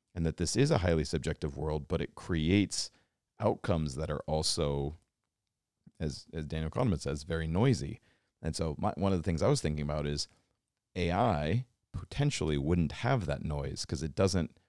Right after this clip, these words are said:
at least in its current state, and I'd love to hear what you think about this, it doesn't have all of those factors that are impacting its ability to reason. And I don't worship reason and logic as if it is the ultimate intelligence. I think there's multiple kinds of intelligence, in-,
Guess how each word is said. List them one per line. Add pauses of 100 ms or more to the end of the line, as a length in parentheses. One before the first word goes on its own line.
(680)
at
least
in
its
current
state,
and
I'd
love
to
hear
what
you
think
about
this, (360)
it
doesn't
have
all
of
those
factors
that
are
impacting
its
ability
to
reason. (380)
And
I
don't
worship
reason
and
logic
as
if
it
is
the
ultimate
intelligence.
I
think
there's
multiple
kinds
of
intelligence,
in-,